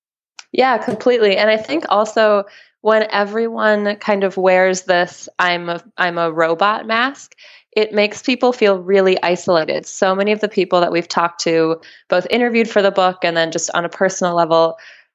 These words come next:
they have questions that everyone has, but they think that they're the only ones experiencing those things. Um, and so I think a lot of the book is just making it more public that, like, everyone has emotional needs, and it's actually biologically impossible not to have an emotion. <laughs>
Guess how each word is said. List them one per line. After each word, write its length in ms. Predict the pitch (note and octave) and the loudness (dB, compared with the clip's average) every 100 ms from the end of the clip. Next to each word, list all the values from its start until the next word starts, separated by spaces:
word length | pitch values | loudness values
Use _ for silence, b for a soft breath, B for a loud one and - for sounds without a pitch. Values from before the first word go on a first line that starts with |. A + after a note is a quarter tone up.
| _ _ - | _ _ 0
they 80 | G#3 | 0
have 380 | G3+ G3 G3+ | 2 2 0
questions 520 | - F3 - - C#4+ D4 | -2 -2 -2 0 0 2
that 160 | B3 - | -2 0
everyone 600 | F#3 F3+ G3 A3 G#3 F3+ | 0 0 0 2 2 0
has, 600 | - E3 E3 A3+ F4 - | 0 -2 0 -2 -6 -6
but 100 | G3+ | -2
they 120 | G3 G3 | 0 0
think 280 | G#3+ G3+ | -2 -2
that 160 | G#3+ G#3+ | 0 0
they're 100 | G3+ | 2
the 140 | F#3+ F#3 | 2 2
only 320 | F3+ F3+ F3+ | 0 2 2
ones 300 | E3+ E3 E3 | 2 0 -4
experiencing 720 | E3 - E3 E3 D#3+ - E2+ | -6 -2 2 2 0 -4 -2
those 220 | - - | -4 -4
things. 480 | - - - G3+ - - | -6 -6 -8 -14 -16 -4
Um, 380 | F#3+ F3+ D#3+ D#3+ | 0 2 2 -2
and 140 | F3+ | -4
so 100 | - | 0
I 60 | F#3+ | 0
think 200 | F#3+ F#3 | 0 0
a 60 | F#3+ | 0
lot 240 | F#3+ G3 | 2 0
of 80 | G3 | -2
the 80 | G3 | -2
book 300 | F#3 F3+ C#3+ | 0 -2 -4
is 180 | F3+ | -6
just 180 | - F3+ | -4 -4
making 420 | F3+ F3+ F3 E3+ | -2 -4 -2 -2
it 220 | E3+ E3 - B B B | 2 0 -2 B B B
more 160 | A#3 A3+ | 0 0
public 340 | C4 B3 G#3+ | 0 0 -2
that, 80 | - | 0
like, 200 | F3 F3 - | -4 -4 -4
everyone 480 | A3+ A3+ A#3 B3 A3+ | -2 0 -2 0 0
has 320 | A3 F3+ F3 | 0 -2 -4
emotional 540 | F3+ D#3+ E3 - D#3 D#3 | -4 -4 -6 -6 -4 -2
needs, 420 | D#3+ - - - B B B | -4 -6 -14 -18 B B B
and 100 | F#3 | -2
it's 140 | F#3 | 0
actually 260 | F#3+ G3 A3 | 0 0 -2
biologically 760 | G#3+ F3 E3+ E3 E3 F3 F3+ E3 | 0 0 2 2 0 -2 -2 -2
impossible 680 | D#3+ - - - F#3 G3 | -2 -4 -6 -4 0 0
not 300 | F3+ E3+ - | 0 -2 -4
to 100 | - | -4
have 200 | F3 E3+ | -2 0
an 80 | E3 | 0
emotion. 800 | D3+ - - - - C4+ D4+ | -2 -2 0 0 0 0 -2
<laughs> 40 | - | -4